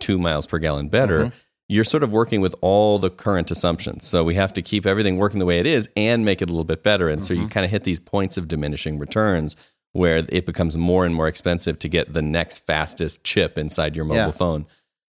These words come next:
Speaker 1: When you start to say, "Well, what if we needed to double or triple that performance?"
Speaker 2: Mm-hmm.
Speaker 1: You have to throw all that out the window. And so now it's like, wow, if we want a battery that lasts three times longer,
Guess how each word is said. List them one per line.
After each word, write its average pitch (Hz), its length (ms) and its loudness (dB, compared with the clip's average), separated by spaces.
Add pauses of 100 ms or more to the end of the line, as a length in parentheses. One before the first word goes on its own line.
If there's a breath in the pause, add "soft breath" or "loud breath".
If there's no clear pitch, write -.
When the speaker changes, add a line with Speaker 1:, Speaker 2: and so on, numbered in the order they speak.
(160)
Speaker 1:
When 110 200 4
you 110 80 4
start 110 240 2
to 107 80 -2
say, 104 220 2
"Well, 98 120 4
what 113 140 4
if 117 160 0
we 98 160 2
needed 92 360 2
to 82 80 -6
double 87 460 2
or 76 60 -2
triple 165 400 -2
that 78 240 0
performance?" 82 560 -2
Speaker 2:
Mm-hmm. 104 160 -10
Speaker 1:
You 123 80 2
have 135 60 0
to 170 100 2
throw 104 300 2
all 87 100 4
that 80 160 0
out 73 120 -4
the 76 100 -6
window. 85 420 -2
And 78 160 -6
so 87 80 0
now 95 160 2
it's 90 160 -2
like, 78 160 -2
wow, 90 220 0
if 76 100 -6
we 147 80 0
want 135 160 2
a - 20 -6
battery 87 340 0
that 78 120 -2
lasts 76 240 -2
three 107 300 -2
times 82 360 -2
longer, 85 480 0